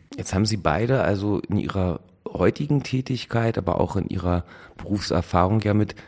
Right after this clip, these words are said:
doch bestimmt auch belastenden und schwierigen Themen zu tun, die Arbeit auch sehr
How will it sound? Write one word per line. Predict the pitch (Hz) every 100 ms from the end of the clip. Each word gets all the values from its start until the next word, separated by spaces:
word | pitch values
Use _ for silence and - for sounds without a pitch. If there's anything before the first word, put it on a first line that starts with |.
| - -
doch | 120 -
bestimmt | - - - 117 123
auch | - 101
belastenden | - 104 107 - - 110 110 104
und | 98
schwierigen | - 104 107 104 95 -
Themen | 98 98 98 95
zu | -
tun, | 85 - 98
die | 92 92 90 - -
Arbeit | - 87 107 107
auch | - -
sehr | - 101 95